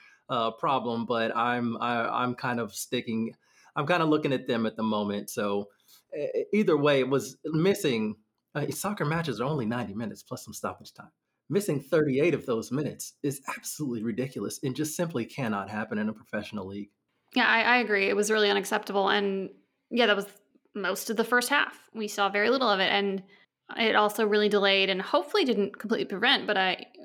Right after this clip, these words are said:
Speaker 2: delayed a lot of, um, stats from getting out about the game. There's a lot of information we just don't know about these games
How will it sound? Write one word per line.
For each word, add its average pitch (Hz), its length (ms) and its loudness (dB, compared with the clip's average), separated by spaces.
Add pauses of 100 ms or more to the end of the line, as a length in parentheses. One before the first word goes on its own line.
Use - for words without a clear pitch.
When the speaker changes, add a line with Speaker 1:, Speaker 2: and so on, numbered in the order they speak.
Speaker 2:
delayed 202 280 2
a 190 60 2
lot 180 200 2
of, - 120 -4
um, 117 420 -2 (460)
stats - 360 -2
from 277 140 0
getting 254 180 4
out 240 120 4
about 233 200 2
the 247 60 -4
game. 214 320 4
There's 196 180 2
a 202 40 0
lot 196 120 4
of 196 80 -2
information 196 380 -4
we 196 80 0
just 190 200 0
don't 185 220 2
know 208 180 2
about 202 220 -2
these 196 160 -6
games 226 300 2